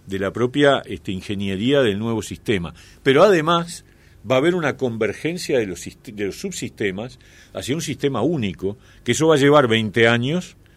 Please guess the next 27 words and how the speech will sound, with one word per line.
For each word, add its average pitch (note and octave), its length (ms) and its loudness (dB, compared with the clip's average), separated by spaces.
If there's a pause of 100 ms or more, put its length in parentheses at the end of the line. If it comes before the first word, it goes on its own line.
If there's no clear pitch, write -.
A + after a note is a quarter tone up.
o F2 60 -12
sea, F#2+ 160 -2
no G#2+ 100 -2
la A2+ 120 2
hacemos G#2+ 380 -4
de F#2+ 60 -6
un F#2 120 -8
día G2 160 -2
para A#2 160 2
el C3 100 2
otro, D#3 300 0
es E2+ 100 -8
imposible, C#3+ 640 -4 (460)
pero G#2 280 -2
como G#2 280 -4
dice C3 260 2
bien B2 220 4
el A#2+ 100 0
doctor F#2+ 280 -4
Saldain, B2+ 480 0
que - 160 -14
es E3+ 160 -12
un E2+ 100 -14
poco F2+ 240 -10
el, D#2+ 240 -12
el E2 180 -16
arquitecto E2+ 800 -6